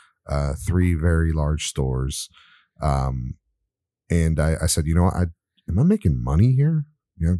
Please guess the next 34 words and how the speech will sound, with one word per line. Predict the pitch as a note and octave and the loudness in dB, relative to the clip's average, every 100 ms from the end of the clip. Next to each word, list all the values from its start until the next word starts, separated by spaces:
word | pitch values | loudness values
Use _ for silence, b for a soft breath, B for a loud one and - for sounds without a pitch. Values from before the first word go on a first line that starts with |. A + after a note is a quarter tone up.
| C#2 | 0
man, | A2 A2 | 2 2
it, | D#2+ G2+ | 0 -2
it | G2+ | 2
looks, | G#2+ - - - G#2 | 2 2 0 -2 -2
you | F2+ | 0
know, | |
I | E2+ | 0
remember | G2 F2+ G#2+ | 0 0 0
people, | E2+ | 2
"Man, | F2 D#2 D2 | 2 0 0
Luis | F#2 A2+ | 0 2
is | E2 | 0
running | F2+ F2 | 0 0
a | D2 | 0
serious | - - G2 F#2+ F2 - | 0 0 0 2 0 0
operation | D#2 D2+ C#2 E2+ G#2+ A#1+ | -2 -2 0 0 0 -6
here." | B1+ B1 C2 B B B B | -8 -8 -10 B B B B
And | D2 D2+ | -4 -2
I | |
was | D#2 | -2
like, | C#2+ - | -4 -4
"Ah, | F#2+ | -4
am | B1+ E2 E2+ D2 C#2+ | -4 -10 -12 -18 -14
I | F#2 | -10
making | G#2 - | -8 -8
money?" | B1+ F#2+ D#3 D3+ b b b b b - | -6 -2 -2 -4 b b b b b -2
And, | F2 E2 | 0 0
and | D2 E2 | 0 0
I'm | D#2+ D2+ | 0 2
doing | F#2+ G2+ | 4 4
the | F2 | 2
calculations. | - F#2 F2+ E2+ E2+ F2+ - F2 F2 E2 | 2 0 0 -2 -2 -2 0 0 0 -2
I'm, | D2 D2 - | -2 -4 -2
I'm | E2 | -4